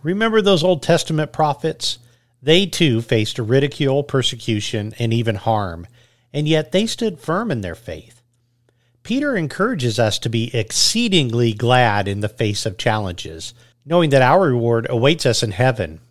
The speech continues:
Our strength doesn't come from responding with anger, but from our enduring faith.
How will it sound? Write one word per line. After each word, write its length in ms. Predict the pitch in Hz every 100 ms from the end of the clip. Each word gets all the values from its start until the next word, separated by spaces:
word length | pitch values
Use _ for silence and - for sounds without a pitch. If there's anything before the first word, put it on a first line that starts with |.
| _ -
Our 100 | 190
strength 380 | 196 269 254 -
doesn't 320 | 190 185 151
come 320 | - 160 156
from 260 | 147 127 117
responding 760 | 117 - - 139 151 139 117
with 180 | 107 107
anger, 500 | 113 117 95 90 87 _ _ _ -
but 160 | 160
from 180 | - 180
our 300 | 156 139 131 -
enduring 540 | 135 113 135 143 117
faith. 520 | 113 127 113 73 -